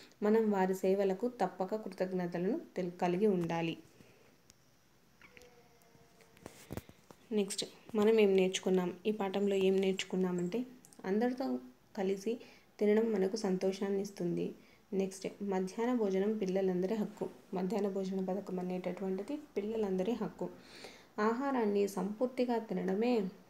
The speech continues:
సంపూర్తిగా తినడమే ఆహారాన్ని వృధా చేయడానికి అరికట్టే ప్రధాన మార్గం. మనం ఆహారం వృధా చేయకుండా ఉండాలంటే మనం పెట్టుకున్నటువంటి ఆహారాన్ని సంపూర్తిగా తినడమే దాని, దానికి ఒక ప్రధాన మార్గము.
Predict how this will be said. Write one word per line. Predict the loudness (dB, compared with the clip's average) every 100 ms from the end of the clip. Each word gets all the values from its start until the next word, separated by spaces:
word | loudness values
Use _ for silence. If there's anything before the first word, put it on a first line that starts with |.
| -20 -20 -8
సంపూర్తిగా | -4 -2 -2 -2 0 0
తినడమే | 0 0 2
ఆహారాన్ని | 0 -2 -2 -2 0 2 0
వృధా | 0 -2 -2
చేయడానికి | -2 -2 -2 0 -2 -2 -2 -2
అరికట్టే | -4 -4 -2 -4
ప్రధాన | -4 -6 -4 -2 0
మార్గం. | 0 -2 -4 -8 -10 -12 -12 -10 -2
మనం | 0 2
ఆహారం | 0 2 2 2
వృధా | 0 -2
చేయకుండా | -2 -2 0 0 0
ఉండాలంటే | 0 0 0 0 0 -2 -4 -12 -16 -8
మనం | -4 -4 -2
పెట్టుకున్నటువంటి | -4 -2 -2 0 0 0 0
ఆహారాన్ని | 0 -2 -2 0
సంపూర్తిగా | 0 -2 -4 -4 -2 -2
తినడమే | 0 -2 0 0 2 0 -4 -14 -16 -6
దాని, | -4 -2 -2 -4 -10 _ _ _ -8
దానికి | -2 0 -2 -2
ఒక | -4 -2 -4
ప్రధాన | -2 -2 -2 0
మార్గము. | 0 -2 -4 -4